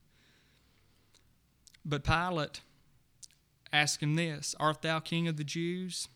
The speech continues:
And Jesus said, "Thou sayest it." And then he s-, he was a,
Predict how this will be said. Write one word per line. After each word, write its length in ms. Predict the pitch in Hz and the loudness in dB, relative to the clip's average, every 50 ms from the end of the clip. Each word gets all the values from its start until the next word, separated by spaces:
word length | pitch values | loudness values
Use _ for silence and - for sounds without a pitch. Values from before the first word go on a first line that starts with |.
| _ - - | _ -6 -2
And 120 | 135 135 | 0 0
Jesus 300 | 127 139 143 135 139 131 | 2 2 0 0 -2 -2
said, 300 | - - 156 143 139 135 | -2 -2 -2 -4 -4 -2
"Thou 160 | 139 139 139 | -4 -4 -4
sayest 580 | 135 - - 170 160 165 160 151 139 - - - | -4 -4 -4 -4 -4 -4 -4 -4 -6 -8 -8 -8
it." 140 | - - - - - - - - - - - - - - - - _ _ _ _ _ _ _ _ | -8 -10 -10 -16 -20 -20 -20 -20 -20 -20 -20 -20 -20 -20 -20 -20 _ _ _ _ _ _ _ _
And 180 | 147 147 147 151 | 4 6 6 8
then 140 | 165 170 | 6 6
he 80 | 165 165 | 6 4
s-, 220 | 156 - - - - - | 4 2 -2 -4 -4 0
he 140 | 170 180 | 0 2
was 220 | 175 160 156 139 - | 2 2 0 0 -2
a, 120 | 151 139 | -4 -4